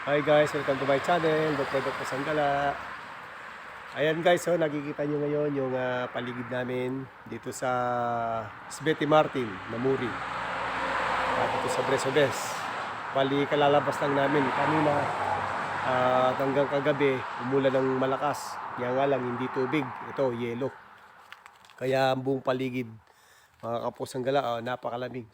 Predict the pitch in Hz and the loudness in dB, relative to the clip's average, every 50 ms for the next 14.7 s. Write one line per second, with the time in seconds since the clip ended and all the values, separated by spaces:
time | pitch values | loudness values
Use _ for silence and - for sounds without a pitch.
0 | _ - 117 117 117 117 120 123 131 131 - - 131 123 120 - - 131 127 127 | _ -14 -14 -12 -12 -12 -12 -12 -12 -12 -12 -14 -14 -14 -14 -14 -12 -10 -10 -10
1 | 123 - _ - - - 117 110 120 120 120 120 120 131 123 113 107 98 92 _ | -12 -12 _ -16 -14 -14 -12 -10 -10 -10 -8 -6 -6 -6 -6 -6 -8 -12 -16 _
2 | _ _ _ _ _ _ _ _ 120 117 117 120 117 123 123 120 120 120 117 113 | _ _ _ _ _ _ _ _ -8 -6 -6 -4 -2 -2 0 0 0 0 -2 -4
3 | 117 117 117 127 127 120 - 135 123 120 120 117 117 - - - - - - 156 | -6 -6 -6 -6 -6 -6 -8 -8 -8 -8 -8 -8 -8 -10 -12 -12 -10 -8 -6 -6
4 | 147 - 214 208 - - - _ _ _ _ _ _ _ _ _ _ _ _ _ | -6 -6 -8 -10 -10 -10 -12 _ _ _ _ _ _ _ _ _ _ _ _ _
5 | _ - 117 113 107 113 - 113 - - 123 110 120 123 - 135 117 123 131 127 | _ -8 -8 -8 -6 -6 -6 -8 -6 -6 -6 -6 -8 -8 -8 -8 -6 -4 -4 -4
6 | 131 127 123 117 - 131 123 123 123 135 131 127 120 120 117 120 120 123 120 120 | -4 -4 -6 -8 -8 -8 -8 -8 -8 -8 -8 -8 -8 -10 -10 -10 -10 -8 -8 -8
7 | 120 120 120 120 120 117 113 _ _ _ _ _ _ _ _ - 131 127 - 139 | -8 -10 -10 -10 -10 -12 -14 _ _ _ _ _ _ _ _ -12 -10 -4 0 0
8 | 139 139 135 151 139 120 - - _ _ _ _ _ _ _ _ 120 120 120 123 | 2 2 2 2 0 0 -2 -10 _ _ _ _ _ _ _ _ -10 -8 -6 -4
9 | 123 123 120 117 123 127 123 113 - 120 120 123 131 123 131 123 117 123 135 156 | -4 -4 -4 -4 -6 -6 -6 -6 -6 -6 -6 -6 -8 -8 -10 -10 -8 -8 -6 -6
10 | 160 - 165 160 165 170 165 160 156 156 156 156 147 147 147 147 131 143 - 170 | -2 0 2 4 6 6 6 6 6 4 4 2 2 2 0 0 0 -2 -2 -2
11 | 165 156 - 156 143 143 143 135 127 - 139 135 135 127 135 135 127 - 135 123 | -4 0 2 2 2 2 2 0 -2 -4 -2 -2 -2 -2 -4 -4 -4 -4 -2 0
12 | 123 123 123 127 123 113 107 - _ _ _ _ _ _ _ _ _ _ _ - | 0 0 0 -2 -4 -6 -8 -12 _ _ _ _ _ _ _ _ _ _ _ -20
13 | - - _ _ _ _ 104 101 104 110 113 110 107 98 95 101 113 117 113 117 | -20 -20 _ _ _ _ -10 -6 -4 -2 -2 -4 -4 -6 -6 -8 -8 -6 -6 -4
14 | 123 123 120 120 - 120 - - 120 120 131 127 117 - | -4 -4 -4 -4 -4 -6 -6 -6 -4 -2 -2 -2 -2 -4